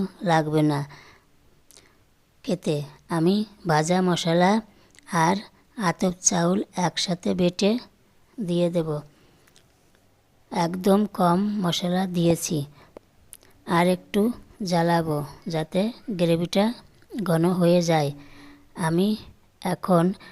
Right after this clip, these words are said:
লবণ দেখে নামিয়ে নেব। এরকমভাবে রান্না করলে ভাত দিয়ে খেতে ভালো লাগবে। ডুমুরের ঝোল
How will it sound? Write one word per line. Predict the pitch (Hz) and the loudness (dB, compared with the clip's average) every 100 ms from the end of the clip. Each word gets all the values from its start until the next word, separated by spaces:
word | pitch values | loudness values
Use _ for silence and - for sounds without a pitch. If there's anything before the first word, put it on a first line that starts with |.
| - - | -20 -6
লবণ | 214 165 170 180 | 0 2 4 2
দেখে | 180 180 196 214 247 - _ _ _ _ _ 247 | 2 0 2 2 0 -12 _ _ _ _ _ -2
নামিয়ে | 180 175 175 170 | 2 4 6 6
নেব। | 170 151 143 143 - - - - | 4 2 -2 -2 -12 -16 -16 -6
এরকমভাবে | 165 170 165 196 196 220 - - _ _ - 185 170 160 170 233 - - - - - - - _ - - - _ _ _ _ - | -2 -2 0 0 0 -2 -10 -20 _ _ -14 -4 0 2 2 2 -4 -20 -20 -16 -16 -18 -20 _ -20 -20 -20 _ _ _ _ -12
রান্না | 202 160 160 175 | -4 -2 2 0
করলে | 175 185 165 165 202 - - - - 175 | 0 -2 2 2 2 -2 -20 -20 -14 -8
ভাত | 143 156 165 | -6 -6 -6
দিয়ে | 175 165 208 - - _ _ _ _ _ | -4 -2 -2 -4 -20 _ _ _ _ _
খেতে | - 170 - 196 240 - _ - - - | -6 -4 2 2 0 -12 _ -20 -20 -4
ভালো | 180 160 170 | 2 4 6
লাগবে। | 170 160 170 143 139 - - - - - - - _ | 4 2 0 -2 -2 -10 -12 -12 -14 -18 -20 -20 _
ডুমুরের | 233 175 170 175 180 165 | -2 2 4 6 4 4
ঝোল | 170 175 | 6 6